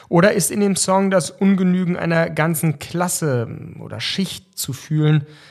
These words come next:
an dem, was Politik heute in Amerika ins Zentrum stellt? Klimaschutz, Moralfragen, Weltwirtschaft.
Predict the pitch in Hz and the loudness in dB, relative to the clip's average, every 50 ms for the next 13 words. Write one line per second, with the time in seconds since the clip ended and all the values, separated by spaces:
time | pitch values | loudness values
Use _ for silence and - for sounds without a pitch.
0 | - _ - - 143 131 123 - 139 160 185 202 202 160 160 156 151 - - - | -20 _ -4 -4 -2 -2 -2 -2 0 0 0 0 0 0 -2 -2 -2 -6 -10 -12
1 | - - 165 147 139 131 - - - - 208 202 - - - - 143 143 156 165 | -10 -8 -6 -4 -4 -6 -8 -8 -8 -8 -8 -10 -12 -10 -4 -2 -2 0 -2 -2
2 | 160 - 185 185 - - 165 147 139 135 135 135 143 151 151 151 151 147 - - | -4 -6 -6 -6 -4 -4 -6 -6 -4 -4 -6 -4 -4 -6 -6 -6 -8 -10 -12 -12
3 | 147 147 - - 139 131 - - - - 180 185 180 - - - 160 - - - | -10 -10 -8 -10 -10 -10 -10 -10 -8 -6 -6 -6 -6 -8 -10 -12 -12 -14 -14 -14
4 | - - - - - - - - - _ _ _ _ _ _ _ _ - - 143 | -14 -14 -14 -16 -18 -20 -20 -20 -20 _ _ _ _ _ _ _ _ -8 -6 -4
5 | 139 147 139 131 - 151 156 - - - - - - _ - 127 123 120 107 110 | -2 -2 -4 -4 -6 -8 -8 -8 -10 -12 -12 -12 -14 _ -4 -2 -2 0 -2 -2
6 | 107 120 135 143 139 - - 131 131 127 127 127 131 123 123 123 120 135 143 143 | -2 -2 -4 -4 -6 -10 -10 -8 -8 -6 -6 -6 -6 -6 -6 -4 -4 -4 -4 -4
7 | - 139 127 - - 139 127 - - | -6 -8 -10 -8 -10 -12 -12 -14 -18